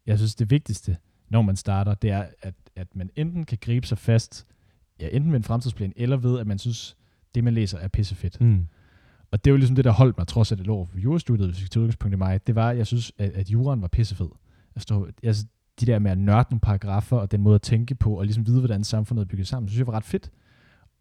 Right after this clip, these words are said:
Speaker 1: Og det synes jeg egentlig er fint. Man behøver ikke at, ligesom at have en femårsplan, når man går ind til noget.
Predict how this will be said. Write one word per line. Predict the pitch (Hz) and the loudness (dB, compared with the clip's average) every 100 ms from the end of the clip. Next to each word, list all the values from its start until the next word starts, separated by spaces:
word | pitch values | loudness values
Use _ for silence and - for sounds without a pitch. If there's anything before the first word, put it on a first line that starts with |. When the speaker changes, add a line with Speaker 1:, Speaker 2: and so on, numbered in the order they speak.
| _ _ _ _ | _ _ _ _
Speaker 1:
Og | 117 | 2
det | 151 | 4
synes | 151 | 4
jeg | 170 | 0
egentlig | 160 | 0
er | 127 | -2
fint. | - 160 - - | -2 -10 -10 -8
Man | 110 | 0
behøver | 104 165 135 | 6 8 6
ikke | 147 | 2
at, | 143 | 0
ligesom | 117 131 | 0 0
at | 113 | 2
have | 127 | 2
en | 117 | 2
femårsplan, | 131 156 - 110 92 | 0 0 0 -2 -2
når | 90 | -2
man | |
går | 92 | -2
ind | 127 | -4
til | 98 | -4
noget. | 90 90 | -4 -4